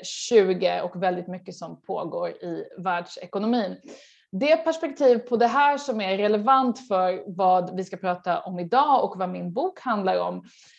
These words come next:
är att den här krisen är annorlunda på vissa sätt. Ehm, finanskriser eller ekonomiska kriser brukar börja uppe i de väldigt abstrakta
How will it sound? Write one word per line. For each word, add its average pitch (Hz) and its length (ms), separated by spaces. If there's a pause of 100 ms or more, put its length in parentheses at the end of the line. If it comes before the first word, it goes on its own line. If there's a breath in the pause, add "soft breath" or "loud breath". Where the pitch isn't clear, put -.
(260 soft breath)
är 247 320
att 240 220
den 262 120
här 220 200
krisen 190 540
är 180 260
annorlunda 269 840
på 180 400 (180)
vissa 185 440
sätt. - 300 (680 loud breath)
Ehm, 202 280
finanskriser 294 920
eller 240 120
ekonomiska 294 560
kriser 233 420
brukar 196 800
börja 175 720
uppe 180 480
i 180 260
de 180 180
väldigt 190 280
abstrakta 269 960